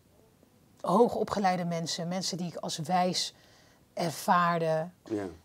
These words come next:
Speaker 1: Dat, dat ik zie dat ze meegaan in die verdeling.
Speaker 2: Ja.
Speaker 1: Dat ze meegaan in de polariteit.
Speaker 2: Ja.
Speaker 1: Dus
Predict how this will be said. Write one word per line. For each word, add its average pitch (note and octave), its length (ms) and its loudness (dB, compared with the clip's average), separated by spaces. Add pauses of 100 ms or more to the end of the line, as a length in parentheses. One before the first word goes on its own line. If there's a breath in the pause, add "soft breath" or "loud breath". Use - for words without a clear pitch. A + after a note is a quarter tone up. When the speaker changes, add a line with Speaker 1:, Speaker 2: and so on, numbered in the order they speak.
(160)
Speaker 1:
Dat, G3 260 0
dat G3 180 2
ik - 160 -2
zie - 260 4
dat A#3 160 4
ze - 120 0
meegaan A3 580 6
in G3+ 160 0
die F#3+ 100 0
verdeling. E3+ 640 -2 (560)
Speaker 2:
Ja. - 300 -16
Speaker 1:
Dat F3 160 -2
ze - 140 2
meegaan A3 460 6
in G3 140 -2
de F#3 80 -2
polariteit. F3 920 -2 (100)
Speaker 2:
Ja. - 260 -8 (560)
Speaker 1:
Dus F3+ 560 0